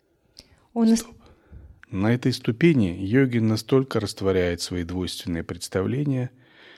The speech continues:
Speaker 2: что он способен реализовать Джаграт-турья, Свапна-турья, Сушупти-турья, и его сознание полно,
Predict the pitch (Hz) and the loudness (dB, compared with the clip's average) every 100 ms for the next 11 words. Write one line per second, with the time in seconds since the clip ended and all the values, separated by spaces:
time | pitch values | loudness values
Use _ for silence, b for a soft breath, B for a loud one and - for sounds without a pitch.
0 | b - - - 95 85 85 - 123 131 | b -18 -18 -6 -4 -4 -6 -6 -6 -2
1 | - 101 139 139 113 101 - - 101 92 | -4 -2 -2 -2 -2 -6 -8 -8 -6 -6
2 | 90 87 85 98 113 - - _ _ _ | -6 -6 -2 0 -2 -4 -20 _ _ _
3 | _ - 98 90 87 95 104 - - 107 | _ -10 -6 -6 -6 -4 -6 -6 -10 -8
4 | 95 98 104 101 b b b b b _ | -6 -6 -6 -10 b b b b b _
5 | _ _ _ _ _ _ _ _ _ _ | _ _ _ _ _ _ _ _ _ _
6 | _ _ _ _ _ _ _ _ _ - | _ _ _ _ _ _ _ _ _ -12
7 | - 98 87 - 104 98 104 101 101 101 | -6 -4 -4 -4 -6 -4 -6 -2 -2 -2
8 | 104 b b b b b _ - - 92 | -6 b b b b b _ -20 -10 -8
9 | - 98 - - - 107 104 110 104 - | -6 -10 -10 -16 -10 -6 -4 -4 -6 -10
10 | _ _ b b b b b b _ - | _ _ b b b b b b _ -12
11 | 92 87 101 101 104 107 - 95 104 131 | -8 -8 -8 -6 -4 -4 -2 -2 0 0
12 | 143 110 87 _ 95 95 110 135 135 | 2 0 -4 _ -2 0 0 0 -4